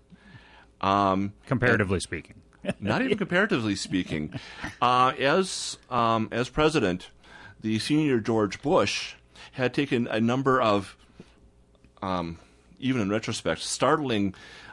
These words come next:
Speaker 1: unilateral moves to reduce the reliance of the American military and the United States on nuclear weapons.
Speaker 2: Sure.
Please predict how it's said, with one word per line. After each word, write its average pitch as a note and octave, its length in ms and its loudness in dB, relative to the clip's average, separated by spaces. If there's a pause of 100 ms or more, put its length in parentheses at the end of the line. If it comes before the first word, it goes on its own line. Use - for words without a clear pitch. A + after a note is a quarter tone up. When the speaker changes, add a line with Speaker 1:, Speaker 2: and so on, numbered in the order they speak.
(240)
Speaker 1:
unilateral C3 720 4
moves G2+ 520 2
to F#2 400 -4
reduce A2+ 520 0
the G#2+ 80 -6
reliance G2 560 -2
of F2 120 -4
the F2+ 60 -4
American F2+ 340 -4
military F2 640 -4
and E2+ 140 -8
the E2+ 40 -6
United E2+ 240 -6
States G#2 380 -2
on G2 200 0
nuclear E2+ 300 -2
weapons. E2+ 520 -4
Speaker 2:
Sure. D#2 200 -10